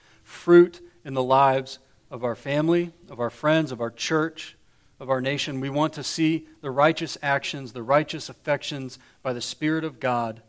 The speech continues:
growing in the people around us. If we love Christ with everything, we will love his people. We will love his church.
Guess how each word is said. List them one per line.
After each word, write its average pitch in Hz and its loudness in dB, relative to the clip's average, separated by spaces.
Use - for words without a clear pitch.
growing 123 0
in 127 -4
the 123 -2
people 143 -6
around 131 0
us. 107 -10
If 156 -10
we 156 -2
love 170 2
Christ 151 -2
with 123 -10
everything, 135 -4
we 135 -8
will 131 -8
love 139 2
his 120 -12
people. - -18
We 135 -10
will 139 -4
love 143 6
his 135 -6
church. - -6